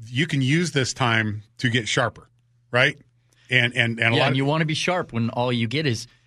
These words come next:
Speaker 2: a couple days in Marine Area ten. You wanna
Speaker 1: Yeah.
Speaker 2: make sure everything's working correctly and you have the best,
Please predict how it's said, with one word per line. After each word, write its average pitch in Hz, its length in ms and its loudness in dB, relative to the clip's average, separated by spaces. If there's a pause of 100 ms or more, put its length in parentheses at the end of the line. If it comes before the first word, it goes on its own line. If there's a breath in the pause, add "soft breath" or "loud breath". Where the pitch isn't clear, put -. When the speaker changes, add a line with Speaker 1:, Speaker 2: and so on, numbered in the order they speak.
(160 soft breath)
Speaker 2:
a 113 80 -4
couple 123 340 -4
days 113 380 -2
in 101 100 -2
Marine 104 240 -2
Area 101 220 -2
ten. 123 220 -4
You 104 80 -2
wanna 107 160 0
Speaker 1:
Yeah. 123 60 2
Speaker 2:
make 98 120 -2
sure 107 300 -4
everything's 110 440 -2
working 110 340 -4
correctly 107 480 -4
and 104 120 -2
you 120 100 0
have 113 180 -2
the 101 60 -6
best, 113 680 -4